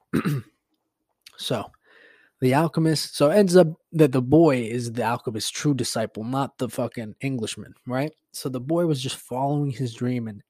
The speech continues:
happened to meet this alchemist. Alchemist knew he was coming. Alchemist takes him, um, and in the meantime, right, the boy now again has riches again,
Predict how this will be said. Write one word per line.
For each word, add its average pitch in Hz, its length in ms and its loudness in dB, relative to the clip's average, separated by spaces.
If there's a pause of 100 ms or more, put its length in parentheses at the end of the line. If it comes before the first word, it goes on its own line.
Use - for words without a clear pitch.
happened 123 460 -6
to 120 60 -8
meet 110 200 -10
this - 180 -10
alchemist. 113 460 -8 (340)
Alchemist 135 440 -4
knew 123 140 -4
he 107 120 -8
was - 160 -10
coming. - 240 -14 (1200)
Alchemist 131 460 -6
takes 156 320 -2
him, 151 220 -6 (340)
um, 113 480 -10 (880)
and 135 420 -6 (640)
in 156 180 2
the 180 60 4
meantime, 165 480 0
right, 127 180 -8 (680)
the 131 80 -10
boy 170 300 6
now 135 240 0
again 135 340 2
has 120 320 -8
riches 131 500 -2
again, 139 440 -4